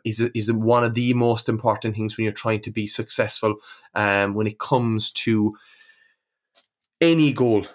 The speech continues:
a-, anything you want to achieve? So what is your why? What is your clear vision? What is your clear goal? What is the structure of what you're trying to do? What's the blueprint of how to get there? And we foresee the obstacles before they even come. This is really, really important as well.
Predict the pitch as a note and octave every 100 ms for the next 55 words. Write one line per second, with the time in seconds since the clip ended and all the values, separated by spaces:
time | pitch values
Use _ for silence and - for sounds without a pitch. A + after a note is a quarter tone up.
0 | _ - B2 C3+ C#3 C3+ C3 C3 A#2+ A2
1 | G#2+ A#2 G#2+ A2+ G2 - - _ - -
2 | B2 - C#3 C#3 C#3 A2 A2 G2 A2 B2
3 | A#2+ A2+ - D3 D#3 D3 C3 C3 B2 A#2
4 | _ _ _ A2+ A2 A2 - D#3 D3+ B2+
5 | B2 A#2+ A#2 A2+ _ G#2+ G#2+ A2 - -
6 | C#3+ C#3 - C3 B2+ C3+ B2+ - B2 B2
7 | A#2 A#2 A2+ A2+ A2+ - A2+ B2 C3+ D3
8 | D3 D3+ D3 D3 C#3+ C#3+ A#2 B2 A2+ B2
9 | A#2 A2+ _ - - - - A#2+ A#2 A#2+
10 | A2+ B2+ B2 - C3+ B2+ C3 A#2 - -
11 | - A2+ - _ - A#2 - A#2+ A2 G#2+
12 | A#2 G#2 A2 - A2 A2 A#2+ B2 A#2+ A2
13 | G#2 G2+ G2 G2+ G2 F#2 F#2 A#2 C#3+ B2